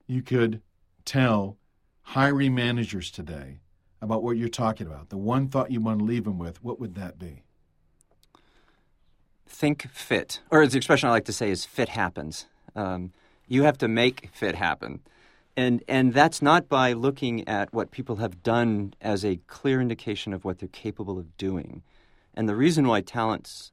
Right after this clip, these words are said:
Speaker 2: uh, or talent assessment or reviewing people from a talent, strength, and passion perspective is that talents will make you good, but passions will make you great. And the,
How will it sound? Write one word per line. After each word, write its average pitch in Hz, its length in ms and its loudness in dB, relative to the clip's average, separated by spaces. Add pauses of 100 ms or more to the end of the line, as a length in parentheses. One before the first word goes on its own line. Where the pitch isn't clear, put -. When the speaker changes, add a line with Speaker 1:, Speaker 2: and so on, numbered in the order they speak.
Speaker 2:
uh, 107 120 -2
or 95 120 -2
talent 110 340 -4
assessment 101 500 -6
or 98 140 -2
reviewing 101 500 -2
people 98 260 -10
from 90 160 -8
a 85 60 -6
talent, 104 500 -6
strength, - 640 -6
and 90 160 -6
passion 117 400 -4
perspective 87 560 -10 (560)
is 117 180 0
that 113 220 2 (480)
talents 175 480 4
will 139 80 2
make 110 280 0
you 104 100 -2
good, 90 280 -2
but - 180 -8
passions 101 480 -8
will 92 100 -8
make 90 280 -8
you 92 60 -14
great. - 420 -12 (540)
And 101 280 -4 (160)
the, 104 520 0